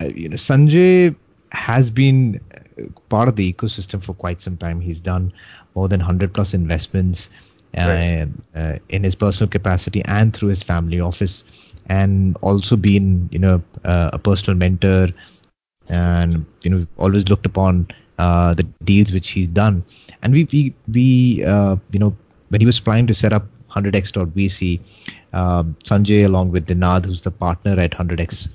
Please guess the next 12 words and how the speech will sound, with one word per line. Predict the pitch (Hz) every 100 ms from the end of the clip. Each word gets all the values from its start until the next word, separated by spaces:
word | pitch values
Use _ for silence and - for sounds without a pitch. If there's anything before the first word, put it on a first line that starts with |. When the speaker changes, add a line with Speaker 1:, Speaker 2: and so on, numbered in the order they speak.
| _
Speaker 1:
um, | - 85 82 80 80 80 -
along | 87 87
with | 85 80
Yagnesh, | 87 82 87 85 -
myself, | 82 82 92 90 -
and | 80
then | 80
Vatsal, | 82 90 - 85 78
all | - 101
five | 95 101 98
of | 95
us, | 104 98